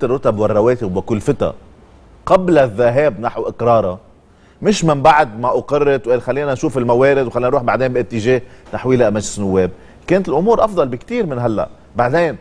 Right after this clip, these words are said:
شو حلو كان هالمشهد لو قدرنا شفنا على شاشة عملاقة مناظرة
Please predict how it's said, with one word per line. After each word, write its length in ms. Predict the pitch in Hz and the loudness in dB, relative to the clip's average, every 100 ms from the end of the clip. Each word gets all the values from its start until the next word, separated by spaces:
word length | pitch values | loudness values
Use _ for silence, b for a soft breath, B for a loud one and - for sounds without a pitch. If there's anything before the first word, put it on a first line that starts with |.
| - b b - | -16 b b -6
شو 120 | 175 | -4
حلو 240 | 190 233 | 2 2
كان 200 | 180 175 | 2 0
هالمشهد 560 | 156 139 175 147 127 120 - - _ _ _ _ _ _ _ _ - - | 0 0 -4 -2 -2 -4 -8 -20 _ _ _ _ _ _ _ _ -20 -2
لو 120 | 113 | 0
قدرنا 300 | 117 165 151 | 2 2 0
شفنا 600 | 123 160 135 127 127 110 - - - - - - | -4 -8 0 2 2 0 -10 -20 -20 -20 -14 -4
على 320 | 98 120 117 | 0 2 0
شاشة 340 | 147 151 120 | 0 -2 -2
عملاقة 580 | 101 107 107 98 - 71 - _ - _ - - _ _ - _ | -6 0 0 0 -4 -14 -16 _ -20 _ -20 -20 _ _ -20 _
مناظرة 640 | 117 139 185 131 107 92 | -4 2 4 4 2 0